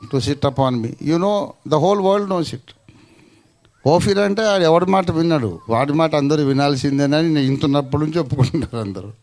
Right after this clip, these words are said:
కాబట్టి అటువంటిదేం లేదు, ఆడవాళ్ళే రూల్ చేస్తారు పెత్తనం అని. వీడు మూడు, మూడు సరైన వాడు అయితే కదా, వీడు సరిగా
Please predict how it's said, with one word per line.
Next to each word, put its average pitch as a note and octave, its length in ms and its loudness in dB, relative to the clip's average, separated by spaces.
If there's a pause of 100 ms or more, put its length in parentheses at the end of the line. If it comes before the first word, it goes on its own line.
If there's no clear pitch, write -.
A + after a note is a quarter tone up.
(1900)
కాబట్టి A2 720 -2 (960)
అటువంటిదేం E3+ 640 4
లేదు, B2 280 0 (300)
ఆడవాళ్ళే C#3+ 760 2
రూల్ C#3 280 0
చేస్తారు C3 380 0
పెత్తనం B2+ 480 -2
అని. A#2+ 180 -2
వీడు B2 260 -2
మూడు, C3 240 0
మూడు C3 260 -2
సరైన C#3 320 0
వాడు D3 120 2
అయితే C#3 320 0
కదా, A2+ 180 -2
వీడు A2+ 200 -2
సరిగా C3 420 0